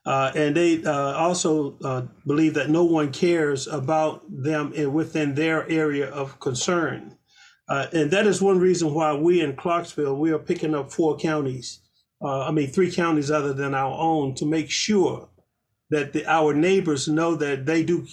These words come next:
that we do care. Uh, we care that they, uh, actually go to the polls. We care that they actually register to vote, but we mostly care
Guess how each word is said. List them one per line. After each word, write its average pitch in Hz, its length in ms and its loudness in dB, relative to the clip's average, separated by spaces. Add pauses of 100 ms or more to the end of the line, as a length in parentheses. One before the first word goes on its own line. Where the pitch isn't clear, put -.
(100)
that 147 180 -4
we 165 140 -2
do 147 160 -2
care. 127 380 -4 (580)
Uh, 131 160 -2
we 160 180 2
care 196 360 2
that 156 180 0
they, 156 220 0
uh, 131 360 -4 (160)
actually 147 360 -4
go 139 160 2
to 139 120 -2
the 127 60 -2
polls. 135 300 -2
We 151 100 2
care 190 340 2
that 156 200 -2
they 151 120 0
actually 139 320 -6
register 135 400 -2
to 127 140 -4
vote, 135 340 -2
but 156 320 0
we 160 120 4
mostly 156 680 0
care 123 460 -4